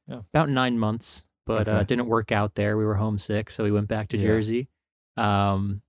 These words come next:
Speaker 2: and the same town that I was in most of my life, uh, finished out high school there. Uh, went to college at Montclair State University, also
Speaker 1: Okay.
Speaker 2: in New Jersey. And then, uh, it was near the end of my time there that I started discerning the priesthood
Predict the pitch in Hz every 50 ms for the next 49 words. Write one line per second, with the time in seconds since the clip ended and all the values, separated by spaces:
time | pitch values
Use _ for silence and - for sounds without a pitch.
0 | _ _ - - - _ _ _ _ _ _ _ _ _ - 120 110 107 107 104
1 | 104 104 101 104 101 - - - 107 113 104 - - 135 127 127 120 - 135 123
2 | 123 127 123 120 117 113 107 107 107 107 110 110 104 107 107 107 110 110 107 110
3 | 113 113 110 - - 113 107 104 101 101 98 107 107 - - - - 104 98 98
4 | 92 - - 110 104 104 104 - - 104 98 107 - - 107 107 101 - - -
5 | 113 110 104 101 104 104 107 123 147 160 - _ _ _ _ _ _ _ _ _
6 | - 104 101 98 95 95 101 107 107 101 - - 104 - - - - 110 107 107
7 | 113 117 107 113 110 113 110 113 110 - - 120 107 - - 123 123 120 110 113
8 | 107 104 107 117 117 - - 120 127 135 147 147 120 113 98 - - 113 107 113
9 | 113 110 104 107 110 107 107 110 123 143 - - _ _ _ _ _ _ _ _
10 | _ _ _ _ _ - - - - - - - - 131 123 120 120 120 120 117
11 | 120 120 120 117 113 113 120 120 117 131 131 127 131 127 120 117 120 117 117 117
12 | 117 113 - 123 110 113 110 107 110 110 110 120 123 113 113 107 107 104 101 -
13 | - 113 104 101 98 101 95 - - 113 107 104 104 98 - - - 117 110 104
14 | - - - 123 117 120 131 151